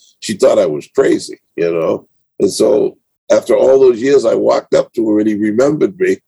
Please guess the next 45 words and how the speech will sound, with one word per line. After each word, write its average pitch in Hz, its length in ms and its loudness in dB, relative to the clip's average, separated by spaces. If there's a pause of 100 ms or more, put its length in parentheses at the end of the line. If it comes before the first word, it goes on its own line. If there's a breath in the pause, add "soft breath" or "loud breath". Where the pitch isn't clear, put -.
(460)
you 113 80 2
know, 117 80 2
'cause 117 160 2
I 113 40 6
was 113 120 0
a 117 40 2
little 120 240 4
kid. 139 220 0
I 120 100 0
go, 95 160 -2
"Luther, 131 360 0
do 110 60 -6
you 117 100 -2
remember?" 143 340 0
I 113 120 -2
came - 280 -6
up 107 100 -8
like, - 160 -2 (380)
"Oh, 349 540 0 (120)
man, 523 480 2
how 587 240 -2
the, - 240 -4 (140)
how 571 140 0
you 539 180 -2 (120)
doing, 539 540 4
man?" - 200 -2
You - 180 -2
know 135 120 2
what 135 200 2
I 127 40 -2
mean? 135 240 -4
So 123 200 0
it - 80 -2
was 110 220 -2
like, 117 300 0 (840 soft breath)
you 113 100 4
know, 104 360 2
I, 107 180 2 (100)
I 110 120 2
always, 120 600 2 (100)
I 98 100 2
always 110 380 2
liked 127 360 0
that, 87 320 -2 (100)
that, 82 300 0